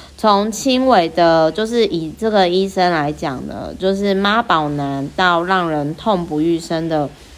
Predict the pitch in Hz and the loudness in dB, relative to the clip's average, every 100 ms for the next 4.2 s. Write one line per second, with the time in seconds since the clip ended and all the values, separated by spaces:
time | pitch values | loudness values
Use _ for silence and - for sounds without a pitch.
0 | - - 208 202 208 160 165 - 156 147 | -20 -2 2 2 2 2 0 -6 -4 -2
1 | 147 147 156 160 143 143 143 139 143 147 | -2 -2 -4 -2 -2 -2 -4 -4 -4 -4
2 | 160 170 180 180 170 165 175 175 175 165 | -2 -2 -4 -4 -4 0 0 2 2 0
3 | - - - - 226 185 175 160 156 151 | -4 -20 -20 -2 2 2 2 2 2 2
4 | 151 151 | 2 0